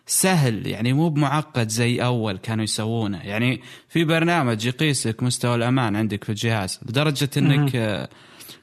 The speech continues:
Speaker 1: تروح لتطبيق، تطبيق تحدد الصلاحيات بنفسك،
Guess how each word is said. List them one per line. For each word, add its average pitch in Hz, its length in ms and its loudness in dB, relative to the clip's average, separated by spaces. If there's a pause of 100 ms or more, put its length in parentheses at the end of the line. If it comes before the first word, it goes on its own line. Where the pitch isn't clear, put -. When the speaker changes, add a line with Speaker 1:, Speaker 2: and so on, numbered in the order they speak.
Speaker 1:
تروح 143 280 0
لتطبيق، 139 580 0
تطبيق 139 540 -2
تحدد 127 460 -2
الصلاحيات 120 800 0
بنفسك، 127 640 -2